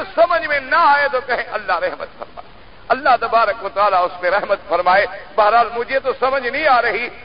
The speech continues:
مجھے تو معلوم ہو رہا ہے کہ اس نے غلطی کی ہے، لیکن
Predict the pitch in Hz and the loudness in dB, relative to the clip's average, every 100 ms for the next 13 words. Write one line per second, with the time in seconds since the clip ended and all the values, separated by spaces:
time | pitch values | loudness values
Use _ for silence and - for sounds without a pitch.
0 | - 226 262 311 311 277 254 285 311 269 | -12 -8 -2 0 0 2 2 2 0 2
1 | 285 269 240 262 240 240 240 277 226 294 | 4 4 4 2 -2 -4 -2 0 0 -2
2 | - 269 214 196 175 - - - 277 | -4 -10 -6 -4 -4 -6 -6 -2 -2